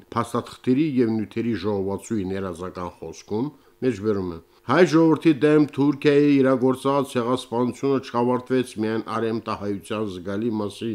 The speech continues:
ոչնչացմամբ և արևմտյան Հայաստանի ամայացմամբ, պատմական բնօրանից հարյուր հազարավոր հայերի բռնատեղահանմամբ։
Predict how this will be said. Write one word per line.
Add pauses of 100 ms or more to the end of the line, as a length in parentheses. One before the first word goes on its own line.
ոչնչացմամբ
և
արևմտյան
Հայաստանի (200)
ամայացմամբ,
պատմական
բնօրանից
հարյուր
հազարավոր
հայերի
բռնատեղահանմամբ։